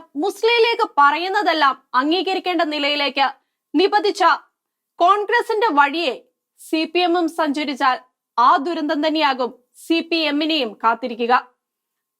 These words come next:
വ്യവസായവും വിദ്യാഭ്യാസവും മരാമത്തും പഞ്ചായത്തും ഐ ടിയും അടക്കം മുന്തിയ എല്ലാ വകുപ്പുകളും ചോദിക്കുന്നത്ര മന്ത്രിസ്ഥാനവും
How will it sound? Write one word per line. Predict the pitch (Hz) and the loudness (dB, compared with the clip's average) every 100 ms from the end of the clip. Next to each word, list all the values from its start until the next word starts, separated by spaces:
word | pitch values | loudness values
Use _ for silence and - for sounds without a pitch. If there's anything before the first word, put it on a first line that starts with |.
| 277 | 0
വ്യവസായവും | 427 453 480 539 523 508 494 - - 233 | 2 2 2 2 2 2 0 -2 -10 -4
വിദ്യാഭ്യാസവും | 302 254 370 392 349 339 349 330 320 _ _ _ - 254 | -2 0 0 0 0 -2 -2 -4 -4 _ _ _ -2 2
മരാമത്തും | 262 311 311 320 320 277 _ _ _ 262 | 2 0 -2 -4 -6 -10 _ _ _ -2
പഞ്ചായത്തും | 269 269 320 330 311 277 269 _ _ _ 240 285 | -2 0 0 0 -2 -6 -8 _ _ _ 0 0
ഐ | 320 339 | -2 -2
ടിയും | 403 359 | 0 0
അടക്കം | 302 285 - - _ _ _ - | -2 -2 -4 -4 _ _ _ -4
മുന്തിയ | 277 311 311 359 - - 269 | 0 0 2 0 -2 -4 0
എല്ലാ | 339 381 392 | 2 2 2
വകുപ്പുകളും | 330 302 311 294 285 240 _ _ _ _ - | 0 -2 -4 -2 -2 -4 _ _ _ _ -2
ചോദിക്കുന്നത്ര | 427 453 466 453 494 466 440 381 - 247 | 2 2 0 0 0 0 0 -2 -2 0
മന്ത്രിസ്ഥാനവും | 262 294 370 370 370 330 320 254 | 0 0 -6 -2 0 0 0 -4